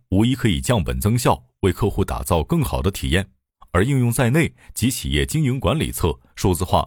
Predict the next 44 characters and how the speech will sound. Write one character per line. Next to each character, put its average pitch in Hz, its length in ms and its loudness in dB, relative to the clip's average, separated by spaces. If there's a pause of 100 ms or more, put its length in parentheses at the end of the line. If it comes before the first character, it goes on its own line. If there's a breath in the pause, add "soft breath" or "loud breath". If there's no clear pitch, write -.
(120)
也 78 120 0
为 80 140 2
服 - 140 -2
务 170 160 2
好 67 200 -2
用 113 160 2
户 131 360 -2
奠 85 180 0
定 76 120 0
了 64 100 -4
基 110 180 -2
础。 - 180 -8 (600)
自 107 320 0
二 107 120 4
零 113 160 0
一 156 80 0
九 87 140 0
年 73 160 0
起， - 260 -6 (120)
平 113 180 2
安 123 100 4
人 98 160 2
寿 107 220 0
开 - 220 0
启 - 160 -2
全 78 180 0
面 110 200 2
的 78 160 2
代 120 180 2
理 78 80 0
人 76 180 0
改 65 180 -2
革， 76 300 -2 (260)
通 123 160 0
过 113 100 2
推 120 200 0
进 107 200 0
队 123 140 0
伍 67 220 -2
高 143 180 4
质 139 100 -2
量 113 160 2
转 65 220 -4
型、 87 320 -2